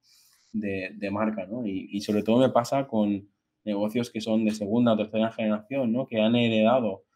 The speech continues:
eh, eh, el esfuerzo de, de sus padres o de sus abuelos, y también me encuentro eso, ¿no? Como, "Esto funciona y no sé ni muy bien por qué, pero funciona", ¿no? O sea, m-,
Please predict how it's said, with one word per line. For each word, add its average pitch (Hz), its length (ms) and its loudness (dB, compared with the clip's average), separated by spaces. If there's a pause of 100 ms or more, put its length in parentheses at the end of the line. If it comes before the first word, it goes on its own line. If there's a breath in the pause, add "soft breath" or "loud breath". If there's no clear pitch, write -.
(240)
eh, 101 500 -4 (500)
eh, 98 420 -4
el 98 80 -6
esfuerzo 107 420 -6
de, 104 240 0
de 98 100 -10
sus - 140 -20
padres 127 460 2
o 104 60 -4
de 101 60 -8
sus - 180 -20
abuelos, 139 480 0 (480)
y 110 80 -6
también 107 500 2
me 113 80 -2
encuentro 110 380 0
eso, 104 180 -6
¿no? 113 160 -4
Como, 95 340 -8 (720)
"Esto 123 220 0
funciona 135 520 0 (640)
y 117 120 2
no 113 120 4
sé 139 120 0
ni 143 100 2
muy 117 140 4
bien 113 200 2
por 110 140 0
qué, 127 100 -2
pero 131 160 -8
funciona", 107 560 0
¿no? 120 120 -4
O - 40 -8
sea, 104 180 -2
m-, 110 360 2